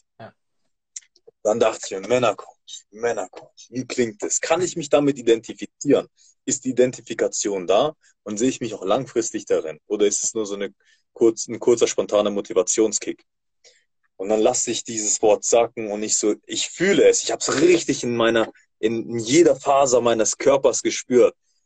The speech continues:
Speaker 2: dass es das ist. Ich hab die Vision plötzlich gesehen. Ich hab gesehen,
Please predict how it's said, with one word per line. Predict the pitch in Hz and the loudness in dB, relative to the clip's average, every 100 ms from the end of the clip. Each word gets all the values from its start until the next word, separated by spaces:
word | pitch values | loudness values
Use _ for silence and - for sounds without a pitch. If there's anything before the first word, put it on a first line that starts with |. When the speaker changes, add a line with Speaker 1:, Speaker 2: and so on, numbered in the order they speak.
| _ | _
Speaker 2:
dass | 107 107 110 | 0 0 -2
es | - | 0
das | 110 - | 0 0
ist. | - 120 - | 4 4 2
Ich | 110 117 | -2 -6
hab | - | -4
die | 110 | -4
Vision | 104 101 104 143 147 | 0 0 4 4 4
plötzlich | - 98 - 95 - | 2 -2 -2 -10 -8
gesehen. | 87 90 87 | -6 -4 -4
Ich | 90 | -6
hab | - | -6
gesehen, | 107 95 120 110 | -6 2 4 2